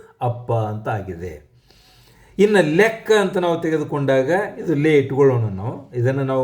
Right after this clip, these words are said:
ಮತ್ತೆ ಬಿಡಿಸಿ ಬರೆದ್ರೆ ಲ ವ್ಯಂಜನ ಪ್ಲಸ್ ಎ, ಲೇ, ಕ, ಇದು ನಮ್ಮ ಮುಖ್ಯವಾದದ್ದು. ಇವು ಮೂರು ಅಕ್ಷರಗಳು ಸೇರಿ ಆಗಿರ್ತಕ್ಕಂಥದ್ದು ಒತ್ತಕ್ಷರ. ಇಲ್ಲಿ ನಾವು ಎರಡೇನು ಇಟ್ಟಿದ್ದೇವಲ್ಲ, ಇದರ ಜೊತೆಗೆ ಇದನ್ನು ನಾವು ಬಿಡಿಸಿ ಬರೆದಾಗ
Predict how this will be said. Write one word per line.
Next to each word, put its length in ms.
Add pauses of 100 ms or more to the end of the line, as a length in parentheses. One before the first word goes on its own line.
ಮತ್ತೆ 320
ಬಿಡಿಸಿ 280
ಬರೆದ್ರೆ 420
ಲ 140 (180)
ವ್ಯಂಜನ 560
ಪ್ಲಸ್ 280 (720)
ಎ, 120 (1500)
ಲೇ, 180 (1400)
ಕ, 40 (240)
ಇದು 220
ನಮ್ಮ 220
ಮುಖ್ಯವಾದದ್ದು. 600
ಇವು 200
ಮೂರು 340
ಅಕ್ಷರಗಳು 500
ಸೇರಿ 280
ಆಗಿರ್ತಕ್ಕಂಥದ್ದು 920 (260)
ಒತ್ತಕ್ಷರ. 540 (720)
ಇಲ್ಲಿ 300
ನಾವು 280
ಎರಡೇನು 360
ಇಟ್ಟಿದ್ದೇವಲ್ಲ, 500 (360)
ಇದರ 300
ಜೊತೆಗೆ 340
ಇದನ್ನು 260
ನಾವು 180
ಬಿಡಿಸಿ 280
ಬರೆದಾಗ 400